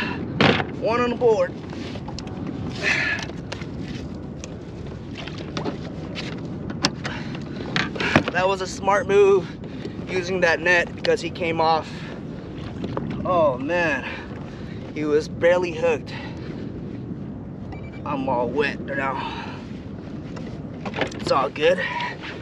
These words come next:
When you go fishing, you gotta get dirty, right? Woo. So yeah, I purchased this new fish board and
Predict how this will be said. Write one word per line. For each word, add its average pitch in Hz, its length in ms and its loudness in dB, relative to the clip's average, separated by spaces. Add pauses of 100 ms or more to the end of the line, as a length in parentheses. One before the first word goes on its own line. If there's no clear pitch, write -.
(1700)
When 180 140 -2
you 170 80 -2
go 170 160 6
fishing, 180 460 0
you 147 80 -4
gotta 175 240 2
get 139 220 -2
dirty, 165 260 4
right? 160 320 0 (1700)
Woo. 480 200 12 (1700)
So 147 100 8
yeah, 196 240 6 (120)
I 175 120 2
purchased 208 580 4 (380)
this 175 200 2
new 190 140 2
fish 196 280 2
board 185 400 6
and 175 380 2